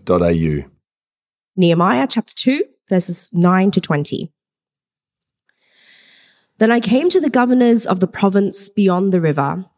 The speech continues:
Speaker 2: and gave them the king's letters. Now the king had sent me officers, sent with me officers of the army and horsemen. But when Sanballat the Horonite and Tobiah the Ammonite servant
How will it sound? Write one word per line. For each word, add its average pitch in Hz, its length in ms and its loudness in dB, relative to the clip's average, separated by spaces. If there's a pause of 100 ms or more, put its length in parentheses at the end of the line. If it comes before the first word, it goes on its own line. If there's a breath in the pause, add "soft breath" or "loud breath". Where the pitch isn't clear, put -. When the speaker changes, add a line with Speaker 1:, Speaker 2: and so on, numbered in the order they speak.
(160)
Speaker 2:
and 190 160 2
gave 214 280 2
them 190 180 0
the 170 60 -2
king's 160 380 -2
letters. 170 680 -6 (560)
Now 208 200 2
the 202 100 0
king 320 300 -2
had 240 180 0
sent 220 320 -4
me 170 320 -2 (340)
officers, - 560 -2
sent 247 200 -2
with 208 180 0
me 196 160 2
officers 226 480 -2
of 185 120 -8
the - 120 -2
army 170 340 0
and 156 140 -4
horsemen. - 560 -6 (1000 loud breath)
But 220 100 2
when 233 180 2
Sanballat 254 640 2
the 170 80 0
Horonite 151 560 -2
and 170 180 -2
Tobiah 202 480 2
the 180 140 -2
Ammonite 160 480 -2
servant 147 500 -2